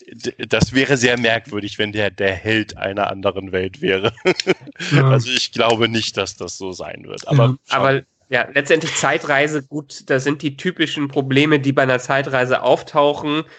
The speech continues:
Speaker 3: Und letztendlich, habe ich ja eben schon gesagt, brechen sie ihre Re-, äh, ihre selbst aufgestellten Regeln relativ schnell direkt wieder, wenn man allein von einem Ende absieht,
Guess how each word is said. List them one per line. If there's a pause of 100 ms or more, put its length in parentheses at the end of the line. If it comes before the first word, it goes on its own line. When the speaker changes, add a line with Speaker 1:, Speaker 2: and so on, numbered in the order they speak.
(220)
Speaker 3:
Und
letztendlich,
habe
ich
ja
eben
schon
gesagt,
brechen
sie
ihre
Re-,
äh,
ihre
selbst
aufgestellten
Regeln
relativ
schnell (320)
direkt
wieder,
wenn
man
allein
von
einem (100)
Ende
absieht,